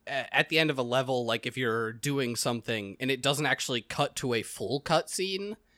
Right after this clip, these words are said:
and you won't actually get subtitles there, 'cause it's still just using, like, you know, not a full cutscene. It's, they're, 'cause they're gonna give you back control of your character.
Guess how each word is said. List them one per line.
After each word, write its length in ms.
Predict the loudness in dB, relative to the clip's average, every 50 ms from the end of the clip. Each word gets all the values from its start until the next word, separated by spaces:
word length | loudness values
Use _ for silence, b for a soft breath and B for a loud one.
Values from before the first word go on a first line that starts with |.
| _ _ _ _ _
and 240 | 4 4 4 4 0
you 120 | -2 -2
won't 280 | 0 2 4 6 8 8
actually 380 | 8 8 6 4 0 0 0 0
get 300 | 2 4 4 4 2 0 _ _ _ _ _ _ _ _
subtitles 680 | 0 2 4 4 2 2 2 2 2 2 0 -6 -4 -4
there, 340 | -4 -4 -4 -8 -12 -16 -20 _ _ _ _ _ _ _ _
'cause 180 | -2 0 0 0
it's 180 | -2 -2 -2
still 440 | -2 -2 -2 2 4 4 4 4 4 0
just 200 | -2 -4 -2 0
using, 340 | 0 0 0 0 -2 0
like, 180 | 0 0 0 -2 -4 _ _ _ _ _ _ _ _
you 140 | -6 -4 -4
know, 240 | -4 -6 -8 -12 -16 _ _ _ _ _ _ -16 -8
not 420 | -2 0 2 4 4 2 2 0 -4 _ -12
a 220 | -8 -6 -4 -4
full 300 | -6 -6 -6 -6 -6 -6
cutscene. 480 | -4 -2 -2 -2 -2 -2 -6 -6 -6 -6
It's, 340 | -8 -10 -10 -10 -10 -10 b b b b b b b _ _ -4
they're, 180 | -2 -2 -2 -2
'cause 220 | -2 -4 -4 -2
they're 100 | -2 2
gonna 160 | 6 6 6 8
give 220 | 6 4 4 4
you 100 | 2 -2
back 280 | 2 6 6 6 6 4
control 320 | -2 -8 -6 -4 -2 -2
of 80 | -2 -6
your 60 | -8
character. 560 | -4 0 2 2 2 0 -4 -10 -14 -14 -16